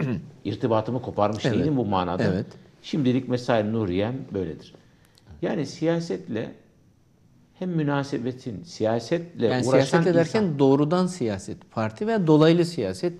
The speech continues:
Speaker 2: işte siyasetle teması olan bir takım oluşumlar, kuruluşlar vesaire,
Speaker 1: Ve
Speaker 2: e,
Speaker 1: ilişkinin
Speaker 2: değil mi?
Speaker 1: yöntem ve usulü.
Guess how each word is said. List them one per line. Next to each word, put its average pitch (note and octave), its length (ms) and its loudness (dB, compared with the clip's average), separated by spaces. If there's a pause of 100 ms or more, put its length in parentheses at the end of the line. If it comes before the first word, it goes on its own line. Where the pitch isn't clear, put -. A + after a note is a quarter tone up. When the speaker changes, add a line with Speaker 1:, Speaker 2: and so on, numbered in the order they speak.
(120)
Speaker 2:
işte B2+ 300 -6
siyasetle D3 880 -4
teması B2+ 520 -2
olan D#3 300 0 (320)
bir D3+ 80 -2
takım E3 440 -4 (300)
oluşumlar, D3+ 680 4
kuruluşlar C#3+ 640 0
vesaire, C3+ 640 -2 (500)
Speaker 1:
Ve E3 80 0
Speaker 2:
e, - 100 -4
Speaker 1:
ilişkinin E3+ 440 -2
Speaker 2:
değil E3+ 100 -2
mi? E3 60 2
Speaker 1:
yöntem C#3+ 360 -2
ve E3+ 60 -4
usulü. - 420 -8